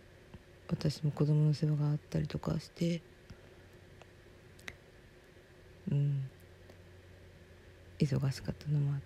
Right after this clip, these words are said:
たし、彼女もその後、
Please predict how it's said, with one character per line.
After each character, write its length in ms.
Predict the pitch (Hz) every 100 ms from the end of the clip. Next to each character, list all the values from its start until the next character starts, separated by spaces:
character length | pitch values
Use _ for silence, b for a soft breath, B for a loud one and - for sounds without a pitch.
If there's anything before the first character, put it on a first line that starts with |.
| -
た 80 |
し、 160 | 160 - 175 175 - - - - - - - - - - - - - - - - - - - - - -
彼 300 | - 165 165
女 120 | 160
も 280 | 160 165 170 160 - - - - - - - - - - - - - - - - - - - -
そ 160 | - 151
の 200 | 151 156
後、 340 | 147 147 143